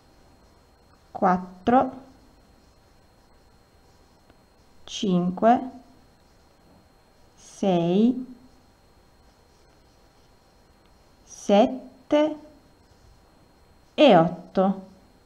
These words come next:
e faccio due maglie alte chiuse insieme, quindi una maglia alta nella maglia alta successiva non chiusa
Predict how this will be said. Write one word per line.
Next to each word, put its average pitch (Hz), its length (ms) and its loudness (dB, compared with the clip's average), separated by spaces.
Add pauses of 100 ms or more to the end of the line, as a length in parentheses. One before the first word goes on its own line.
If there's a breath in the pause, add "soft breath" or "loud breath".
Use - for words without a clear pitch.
(1300)
e 277 100 4
faccio 247 420 0
due 302 300 6
maglie 247 340 8
alte 349 380 4
chiuse 240 260 0
insieme, 180 760 -2 (600 soft breath)
quindi 180 300 0
una 247 220 6
maglia 233 340 6
alta 226 200 2
nella 196 140 2
maglia 196 220 4
alta 208 160 -2
successiva 202 460 -4
non 170 180 0
chiusa 247 520 0